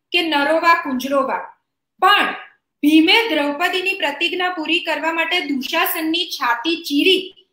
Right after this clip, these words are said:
અને એનું લોહી પીધું ત્યારે સંજયે ધૃતરાષ્ટ્રને "નરોવા કુંજરોવા" કહ્યું નહીં. એણે ધૃતરાષ્ટ્રને એવું કહ્યું કે "Your son met with an accident.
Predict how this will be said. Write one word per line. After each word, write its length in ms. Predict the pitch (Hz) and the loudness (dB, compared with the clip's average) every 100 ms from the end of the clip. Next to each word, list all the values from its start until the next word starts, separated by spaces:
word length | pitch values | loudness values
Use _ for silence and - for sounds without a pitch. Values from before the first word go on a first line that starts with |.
| _ | _
અને 200 | - 320 | 2 4
એનું 220 | 370 403 349 | 2 2 4
લોહી 400 | 294 330 466 480 | 6 6 6 4
પીધું 460 | 320 254 294 - _ _ | 0 -2 -8 -8 _ _
ત્યારે 220 | 311 311 311 | 4 4 4
સંજયે 800 | 453 - 294 262 269 381 415 403 | 0 -2 0 2 2 4 4 2
ધૃતરાષ્ટ્રને 880 | 311 320 311 320 339 339 - 330 330 | -2 -2 -2 0 0 0 -8 -6 -2
"નરોવા 440 | 294 269 294 302 | -2 -2 2 2
કુંજરોવા" 520 | 302 269 254 269 277 | 2 -4 -4 -2 0
કહ્યું 320 | 269 240 226 | 0 -2 -4
નહીં. 200 | 226 208 _ _ _ _ _ _ _ _ - | -6 -12 _ _ _ _ _ _ _ _ -2
એણે 520 | 269 285 311 359 - - | 2 4 4 2 -2 -10
ધૃતરાષ્ટ્રને 640 | 247 277 - 302 311 - 330 | -6 -6 0 2 2 0 0
એવું 180 | 311 - | 0 0
કહ્યું 300 | 302 359 381 | 0 0 0
કે 80 | |
"Your 180 | 349 330 | 0 2
son 520 | 320 - - 294 415 | -2 -4 2 4 4
met 300 | 349 277 269 | 2 2 0
with 200 | 277 285 | -6 -6
an 60 | 262 | -6
accident. 600 | 220 - - 208 190 180 | -6 -8 -12 -12 -12 -14